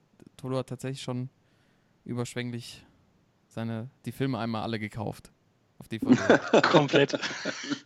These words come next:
Speaker 1: Du hast also noch ein Gerät, was D V D auf, D-, D-, D V Ds abspielt. Das könnte ich gar nicht mehr. Stark.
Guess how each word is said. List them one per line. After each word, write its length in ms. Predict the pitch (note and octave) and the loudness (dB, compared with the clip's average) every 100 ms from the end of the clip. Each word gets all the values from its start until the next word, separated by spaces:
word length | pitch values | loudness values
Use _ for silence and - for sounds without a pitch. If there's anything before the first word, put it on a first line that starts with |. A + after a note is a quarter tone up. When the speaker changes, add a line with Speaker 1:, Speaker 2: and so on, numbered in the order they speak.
| - - B3 | -2 2 2
Speaker 1:
Du 80 | - | 4
hast 80 | E3+ | 0
also 160 | C#3+ C3+ | 2 0
noch 80 | C3 | 0
ein 80 | |
Gerät, 280 | B2+ B2+ C#3 | -2 -2 -2
was 120 | B2+ | -4
D 100 | - | -6
V 140 | B2 A#2+ | -6 -4
D 140 | A#2+ | -4
auf, 80 | A#2+ - - C3 | -4 -8 -20 -10
D-, 240 | A#2+ A#2 | -8 -8
D-, 240 | - B2 B2+ | -8 -12 -12
D 200 | - C3 | -10 -8
V 100 | B2+ | -6
Ds 200 | C#3 - | -8 -10
abspielt. 380 | B2+ - - A2+ | -14 -14 -16 -16
Das 100 | - | -14
könnte 180 | C3 | -14
ich 60 | C#3+ | -12
gar 100 | A2+ | -12
nicht 180 | A2+ A#2+ | -12 -12
mehr. 100 | A#2 - - _ _ _ _ _ _ _ _ _ _ _ _ _ _ _ - | -14 -14 -20 _ _ _ _ _ _ _ _ _ _ _ _ _ _ _ -20
Stark. 260 | - - | -16 -14